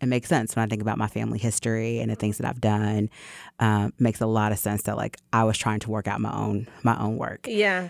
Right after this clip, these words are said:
Speaker 2: I, I mean, the little bit that I've read about therapy, it's like people give what they want, you know?
Speaker 1: I wish they had.
Speaker 2: Yeah,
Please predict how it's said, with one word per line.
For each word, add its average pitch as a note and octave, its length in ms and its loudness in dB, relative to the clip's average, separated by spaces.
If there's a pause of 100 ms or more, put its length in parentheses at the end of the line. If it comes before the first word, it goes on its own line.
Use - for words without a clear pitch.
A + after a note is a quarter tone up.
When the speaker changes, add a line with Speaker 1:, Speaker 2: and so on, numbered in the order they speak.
(160)
Speaker 2:
I, F#3+ 320 0
I F#3+ 80 -2
mean, F#3 500 -4
the G3 200 -6
little G3+ 240 -4
bit G3 260 -4
that F3 140 0
I've E3+ 200 -2
read F3 160 -2
about E3 340 -4
therapy, F#3 380 -2
it's E3 180 -10
like E3 280 -4
people F#3+ 460 -6
give F3+ 380 -4
what E3+ 280 -4
they E3+ 200 -4
want, D#3+ 640 -8 (760)
you E3+ 160 -4
know? D#3+ 160 -4
Speaker 1:
I C3+ 100 -2
wish G#2+ 200 -4
they G#2 100 -6
had. G#2+ 380 -4
Speaker 2:
Yeah, G3+ 400 4